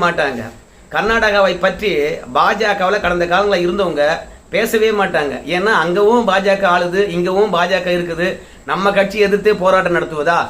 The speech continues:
அப்படின்னு சொல்லிட்டு கர்நாடகாவில் இருக்கக்கூடிய பாஜக பற்றி பேசவே மாட்டாங்க. தமிழர்கள் உரிமை போச்சுன்னு வச்சுங்களேன், ஒரு கண்டன அறிக்கையோடு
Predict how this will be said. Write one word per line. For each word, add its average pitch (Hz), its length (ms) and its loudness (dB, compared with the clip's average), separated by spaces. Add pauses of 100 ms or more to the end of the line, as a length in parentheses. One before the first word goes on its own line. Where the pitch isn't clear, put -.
(240)
அப்படின்னு 180 300 -2
சொல்லிட்டு 175 580 -2 (160)
கர்நாடகாவில் 190 480 -2
இருக்கக்கூடிய 175 460 -8
பாஜக 190 480 2
பற்றி 156 280 -2
பேசவே 190 480 0
மாட்டாங்க. 147 400 -2 (300)
தமிழர்கள் 202 380 0
உரிமை 214 420 0 (100)
போச்சுன்னு 208 320 0
வச்சுங்களேன், 180 460 -2
ஒரு 156 140 -2
கண்டன 190 480 -2
அறிக்கையோடு 220 580 2